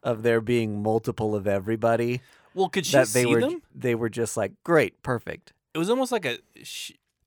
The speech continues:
Speaker 2: like, the Superman standing in front of her was like a tuning fork,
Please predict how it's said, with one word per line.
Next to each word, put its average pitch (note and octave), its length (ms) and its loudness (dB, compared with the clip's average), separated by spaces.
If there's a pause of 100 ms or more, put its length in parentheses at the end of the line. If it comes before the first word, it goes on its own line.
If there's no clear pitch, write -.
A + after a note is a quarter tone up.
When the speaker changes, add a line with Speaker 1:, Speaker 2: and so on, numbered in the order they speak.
(180)
Speaker 2:
like, B2+ 240 -4 (140)
the B2 420 0
Superman F3+ 520 -4
standing C3+ 360 -6
in G#2+ 100 -8
front B2 220 -4
of A2+ 80 -8
her A2 80 -6
was G2+ 120 -8
like G2+ 100 -18
a A2+ 60 -20
tuning A#2+ 440 -10
fork, - 440 -20